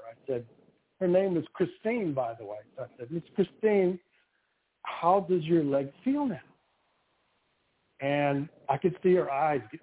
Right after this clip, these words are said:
kind of big, you know. You know, pe-, people's eye-, eyes go, "Ooh," like, kind of, "Ooh." And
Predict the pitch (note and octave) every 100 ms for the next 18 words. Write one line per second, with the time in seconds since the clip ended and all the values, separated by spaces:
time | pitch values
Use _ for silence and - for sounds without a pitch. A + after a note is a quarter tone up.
0 | - C#3+ C3 - D3 C3 F#2+ C3 B2 C#3+
1 | D3+ C#3+ C3 F3 F#3 D#3 D#3 A#2+ - C3+
2 | D#3 D#3 B2+ C#3 D3 B2 A2+ C3 G3+ A3+
3 | C3+ C3 _ D3+ A#2 A2 _ _ F#3+ G#4+
4 | A4 - - - B2+ _ _ C#3+